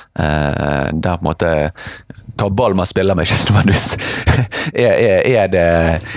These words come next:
er det, er det viktige her da, men mer ferdigheten i seg selv, og da, eh, jeg tenker vi som, eh, som, som driver med, med, med, med fagutvikling og, ja, det,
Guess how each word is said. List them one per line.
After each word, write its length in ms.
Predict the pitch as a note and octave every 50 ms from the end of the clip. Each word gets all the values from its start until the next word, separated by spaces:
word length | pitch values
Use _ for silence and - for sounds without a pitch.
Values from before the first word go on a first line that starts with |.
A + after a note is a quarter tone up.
| - - -
er 160 | - - B2
det, 100 | A2 G2 -
er 100 | B2 G#2+
det 100 | G#2 F#2+
viktige 240 | G2 - - A2 F#2
her 140 | D#2 D#2+
da, 80 | F#2 A#2+
men 240 | A2+ G2+ G2 F#2+ G#2
mer 160 | G#2+ F#2+ E2+ E2+
ferdigheten 480 | - F2+ F2+ F#2 G2 F2+ E2+ - F2
i 40 | D2+
seg 160 | C#2+ - -
selv, 240 | - F2 D2+ C#2+ C#2+
og 240 | D#2 E2 E2+ F2+ G2+
da, 80 | A#2 G#2+ G2 F2+ D#2+
eh, 1400 | D#2+ D#2+ D#2+ D#2+ D#2 D#2 D2+ D#2 D#2+ D#2+ D#2+ D#2+ D#2 D#2 D#2+ D#2+ D#2+ G1+ G1+ - - - - - - - - - - - - - - - _ - -
jeg 80 | -
tenker 240 | - B2+ C3+ F#3+ F#3
vi 140 | F3+ G3 F#3
som, 320 | - - E3 D3+ C3+ C3 C3
eh, 300 | B2+ - - - - A2
som, 300 | - - A#2 A2+ A2+ G#2+ G#2+
som 140 | - A2+ A2
driver 320 | - A#2 G#2+ G2+ F2+ E2+
med, 320 | E2+ E2+ E2 E2 E2+ E2+
med, 400 | E2+ E2+ E2 F2 F2 F2+ - - - - - - - - - - - -
med, 320 | F2+ F2+ D#2+ D#2 D2+ D2+
med 120 | E2 F2+ - -
fagutvikling 560 | A2+ A2+ A2+ - A2+ G#2+ - G2+ G2+ G2+ G2
og, 560 | F2+ F2 F2 E2+ E2+ E2 E2 E2 E2 E2 E2 - - -
ja, 160 | G#2 D#2+ - - - - _ _ _ _ - _ _ _ _
det, 320 | - - - - - -